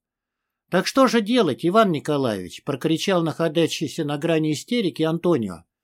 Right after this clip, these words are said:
«Я вижу один выход: бежать», ответил я. «Куда бежать? У нас никого нет. Мария беременна, она не сможет».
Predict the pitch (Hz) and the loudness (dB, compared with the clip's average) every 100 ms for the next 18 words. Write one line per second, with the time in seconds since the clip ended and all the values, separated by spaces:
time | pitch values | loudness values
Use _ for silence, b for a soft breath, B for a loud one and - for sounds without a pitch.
0 | _ _ _ _ 131 226 254 240 240 202 | _ _ _ _ 4 6 6 4 2 2
1 | 208 202 190 - 113 - 117 143 127 127 | 0 2 0 0 -6 -6 0 0 0 -2
2 | 131 - _ _ _ _ _ _ 147 143 | -4 -8 _ _ _ _ _ _ -8 2
3 | 151 - 147 131 117 85 _ _ _ _ | 2 2 -2 0 -2 -4 _ _ _ _
4 | 220 233 247 175 143 135 104 151 233 - | 0 4 6 6 2 0 -2 -2 -2 -2
5 | 208 - 220 214 196 127 92 _ _ _ | -2 0 2 2 2 0 -4 _ _ _
6 | 143 180 220 208 196 220 247 170 127 123 | -2 2 4 4 4 2 2 0 -2 -2
7 | 175 202 202 - 220 214 113 95 | 0 0 -2 -2 0 0 0 -8